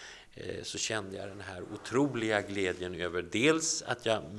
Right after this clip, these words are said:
mindes dem så bra som de, jag tycker verkligen att de är.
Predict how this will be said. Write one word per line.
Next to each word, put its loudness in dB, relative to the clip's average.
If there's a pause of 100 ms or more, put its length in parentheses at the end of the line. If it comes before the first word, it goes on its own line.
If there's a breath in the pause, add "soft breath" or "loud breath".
(260)
mindes -2
dem 0
så -2
bra 8
som -2
de, -4
jag 0
tycker -6
verkligen 0
att -4
de -6
är. -6